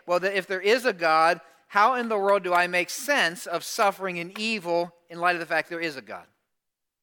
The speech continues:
Make sense? That's where I wanna go this morning. So you gotta stay with me. This first part is so important.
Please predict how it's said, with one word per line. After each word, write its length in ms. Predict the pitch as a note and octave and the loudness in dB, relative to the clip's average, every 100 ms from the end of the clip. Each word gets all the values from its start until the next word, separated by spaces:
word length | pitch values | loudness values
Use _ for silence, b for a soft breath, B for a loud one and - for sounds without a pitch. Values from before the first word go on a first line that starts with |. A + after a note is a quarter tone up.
| _ _ _ | _ _ _
Make 140 | D#3 D3 | -14 -4
sense? 220 | A#3 A#3+ | -4 -4
That's 140 | - | -8
where 100 | D3+ | -4
I 40 | D3+ | -4
wanna 120 | E3+ | -2
go 140 | E3+ | -4
this 160 | C#3 - | -4 -8
morning. 200 | A2+ G2 _ _ _ _ _ _ | -18 -20 _ _ _ _ _ _
So 100 | F3+ | 2
you 40 | |
gotta 120 | F#3 G#3 | 2 4
stay 180 | A#3+ | 4
with 180 | A3 A3 | 4 4
me. 100 | F3+ | 2
This 180 | E3 F3+ | -6 -6
first 420 | - A3+ A#3+ - | 2 2 2 -2
part 320 | - A#3 F#3 F3+ | 2 4 4 0
is 120 | D#3+ | -6
so 200 | - F3+ | -2 -2
important. 360 | - G3+ C#3 | 0 -2 -2